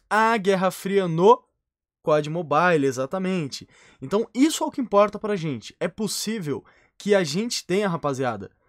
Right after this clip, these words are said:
aí, lá pro dia dezesseis, um evento da Guerra Fria no cod Mobile, tá? Então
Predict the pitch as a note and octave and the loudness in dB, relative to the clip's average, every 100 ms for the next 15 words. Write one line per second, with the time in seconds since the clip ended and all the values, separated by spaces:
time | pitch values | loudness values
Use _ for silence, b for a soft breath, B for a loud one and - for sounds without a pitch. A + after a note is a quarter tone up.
0 | _ - G3 F3 F#3 G#3+ B2 - E3 E3 | _ 0 2 4 2 0 -4 -2 -2 -2
1 | D3+ C#3 A#2+ C3 G#3 G3 F#3+ G3+ D3+ A3 | -4 -4 -4 0 0 2 0 0 -2 -2
2 | G#3+ F#3 F3+ A3+ B3 - - F#3+ A#3 - | -2 -2 -2 -2 -4 -6 -4 0 0 -2
3 | _ - F3+ - F3+ F3 E3 F#3+ D3 C#3+ | _ -10 -8 -2 0 0 -4 -8 -2 0
4 | C3 G#2 - _ _ G#2+ A#2 B2 A#2+ F3+ | 0 -4 -12 _ _ -6 -4 -4 -4 -4